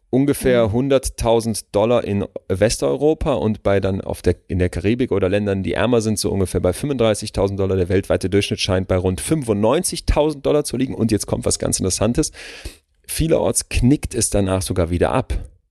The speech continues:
Speaker 1: Also dann geht mit mehr Geld die Zufriedenheit zurück. Das ist ein umstrittenes Thema, es wird gerade geforscht, es gibt dort auch wieder andere Sichtweisen drauf, aber ich finde, einen Punkt kann man daraus ableiten. Wenn du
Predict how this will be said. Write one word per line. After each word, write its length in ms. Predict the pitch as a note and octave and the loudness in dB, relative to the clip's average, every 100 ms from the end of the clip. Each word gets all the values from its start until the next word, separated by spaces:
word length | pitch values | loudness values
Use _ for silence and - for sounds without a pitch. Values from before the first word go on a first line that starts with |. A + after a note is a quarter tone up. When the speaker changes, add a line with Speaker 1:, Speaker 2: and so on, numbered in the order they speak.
| _ _ _ _ _ _ | _ _ _ _ _ _
Speaker 1:
Also 240 | F2 F2+ | -2 0
dann 280 | G2+ F#2+ F#2+ - _ _ _ | 0 2 0 -4 _ _ _
geht 200 | E2+ F#2 | -2 0
mit 200 | E2+ D#2 | 0 -2
mehr 200 | G2 G#2 | 0 0
Geld 380 | G2+ G2+ G2+ - | 2 2 0 -6
die 80 | F2+ | -4
Zufriedenheit 600 | - F#2 G#2 F#2+ F2+ F2 | -2 -2 -2 2 2 2
zurück. 320 | - A#2 - - - - | 0 -2 -2 -8 -20 -2
Das 120 | F#2+ | 0
ist 260 | C#3 - - | 0 -2 0
ein 120 | B2 | 0
umstrittenes 540 | A#2+ A#2+ - - D#3+ | 2 -2 -4 -2 -2
Thema, 280 | - D#3 C3+ | 0 0 0
es 140 | B2 - | 0 -2
wird 160 | - | -6
gerade 240 | - E2+ G#2+ | -2 0 0
geforscht, 460 | F#2+ - A#2 - | 0 0 0 0
es 120 | G2 | -4
gibt 200 | - A#2+ | -4 -2
dort 160 | A#2 - | 0 0
auch 120 | - | -2
wieder 200 | - - | 0 -2
andere 340 | - C3 C3+ C#3 | 0 -2 0 0
Sichtweisen 520 | C#3+ - - B2+ - | -2 -2 0 0 -2
drauf, 160 | A#2 | -2
aber 100 | A#2+ | 0
ich 100 | A2 | 0
finde, 220 | - A#2+ - | 0 -2 0
einen 240 | - D#3 | -2 0
Punkt 260 | - C#3+ - _ _ | 0 0 -4 _ _
kann 180 | - A#2 | 2 2
man 140 | C#3 | 2
daraus 300 | C3 B2 B2+ | 0 0 0
ableiten. 640 | - - A2 F#2 - F2 - - - - _ _ _ _ - | -2 0 2 2 0 -6 -8 -18 -20 -20 _ _ _ _ -2
Wenn 240 | G#2 C#3+ | 0 2
du 320 | D#3+ E3+ D#3+ | 0 0 -2